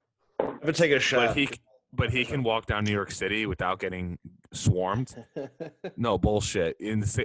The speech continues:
Speaker 2: age of social media, Major League Baseball and, um, you know, Rob Manfred needs to make more of an effort instead of, you know, getting the, the, the robot umpire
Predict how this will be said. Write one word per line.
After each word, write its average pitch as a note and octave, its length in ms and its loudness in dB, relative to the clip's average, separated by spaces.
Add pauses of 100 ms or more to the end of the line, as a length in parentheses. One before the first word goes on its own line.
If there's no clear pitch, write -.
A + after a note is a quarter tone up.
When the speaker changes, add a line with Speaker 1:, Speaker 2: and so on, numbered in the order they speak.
Speaker 2:
age A#2+ 200 -4
of C3 80 -4
social C3 280 -4
media, G2 420 -4 (720)
Major A2+ 260 -2
League A#2 120 -2
Baseball G2+ 600 0 (360)
and, F2 340 -8
um, D2+ 400 -10 (640)
you F#2+ 80 -12
know, F2+ 80 -6
Rob F#2+ 260 0
Manfred F#2+ 320 -4
needs F2 120 -10
to F#2 60 -10
make F2+ 140 -10
more F#2+ 160 -2
of F#2+ 60 -4
an F#2+ 100 -6 (100)
effort F2+ 380 -4 (380)
instead G#2 240 0
of, B2+ 80 -2
you C#3+ 40 0
know, C#3 120 -2
getting B2 500 -2
the, G#2 380 -2
the, G2+ 100 -6 (260)
the G2+ 100 -4
robot A2+ 500 2
umpire F#2+ 720 0